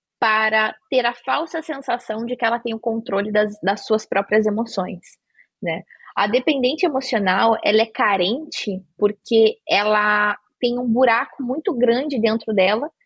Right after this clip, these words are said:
que vem da infância, que é de questões com pai e mãe. Sempre é questão com pai e mãe.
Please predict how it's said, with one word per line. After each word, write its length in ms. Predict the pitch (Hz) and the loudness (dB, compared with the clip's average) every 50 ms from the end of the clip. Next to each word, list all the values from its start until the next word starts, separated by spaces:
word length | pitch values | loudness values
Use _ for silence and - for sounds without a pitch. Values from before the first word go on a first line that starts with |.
| _ _ _ - - _ _ _ | _ _ _ -20 -20 _ _ _
que 140 | - 269 247 | -2 0 0
vem 180 | 226 254 254 269 | 2 0 0 0
da 100 | 285 285 | 0 -2
infância, 680 | 311 320 - - 330 269 233 233 226 - - 202 180 - _ _ _ _ _ _ _ _ _ _ - | -2 -4 -2 -2 0 2 2 2 0 -2 -4 -8 -8 -10 _ _ _ _ _ _ _ _ _ _ -2
que 80 | - 220 | 0 0
é 60 | 214 | 0
de 120 | 208 226 | 0 -2
questões 540 | 220 - 226 214 - - - 226 240 269 - | -2 -2 -2 -2 -2 0 0 0 0 0 -2
com 180 | - 269 254 262 | -2 -2 -2 0
pai 220 | - 247 233 233 247 | 0 -2 0 0 0
e 80 | 269 | 0
mãe. 280 | 254 220 202 190 180 196 | 0 0 2 0 0 -2
Sempre 380 | - - - 277 359 - - 311 | -4 -4 -4 -4 -2 0 -2 0
é 20 | |
questão 340 | - 277 262 - - 233 254 | 0 -2 -2 0 -2 -2 -2
com 180 | - 269 269 | -2 -4 -4
pai 180 | 269 - 220 226 | -4 -2 -2 0
e 60 | 240 | 0
mãe. 280 | 240 214 185 165 175 | 0 0 0 -2 -4